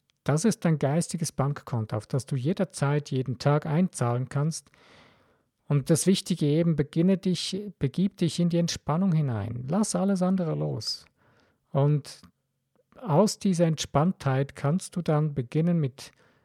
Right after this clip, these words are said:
neuen Glaubenssätzen, mit Affirmationen, Bejahungen oder wie du das immer nennen willst, zu arbeiten und deinem Unterbewusstsein zuzuführen.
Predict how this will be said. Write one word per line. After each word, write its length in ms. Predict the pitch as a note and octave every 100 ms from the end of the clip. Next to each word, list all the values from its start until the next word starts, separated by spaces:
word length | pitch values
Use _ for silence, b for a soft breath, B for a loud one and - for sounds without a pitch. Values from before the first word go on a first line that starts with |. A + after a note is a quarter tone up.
| _
neuen 380 | - C3 E3 G3+
Glaubenssätzen, 840 | F#3 D#3 D#3 E3+ - - C#3+ - C3+
mit 160 | A#2+
Affirmationen, 840 | - A2 A#2 G#2+ - - C#3+ D3 D3
Bejahungen 600 | A2+ G#2 B2+ D#3+ E3 D#3+
oder 260 | A#2 A#2 A#2
wie 180 | D3+
du 120 | E3 C#3+
das 280 | C#3 A#2+
immer 180 | D#3+ D3+
nennen 320 | A#2 A2+ B2+
willst, 340 | B2+ C3 - - b b b b b
zu 280 | - F3+ A3 _
arbeiten 800 | D3+ C#3+ D#3+ C3+ A2 G2+ C3 C3+
und 400 | D#3+ D#3 - -
deinem 460 | C#3 D#3 D#3+ D#3 D3+
Unterbewusstsein 1000 | A3+ A3 A3 D#3+ C#3+ D3+ - - D3 C#3+ - b b b
zuzuführen. 1000 | - - A3 A3 - C3 - G#2+ G2 G2+